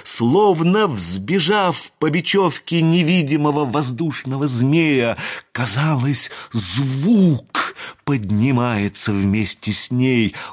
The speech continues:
выше и выше. Мерцание достигло змеевидного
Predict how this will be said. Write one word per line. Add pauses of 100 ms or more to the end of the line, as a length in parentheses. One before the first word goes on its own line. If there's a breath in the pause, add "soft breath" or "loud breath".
(100)
выше (300 loud breath)
и
выше. (380 loud breath)
Мерцание (220 loud breath)
достигло
змеевидного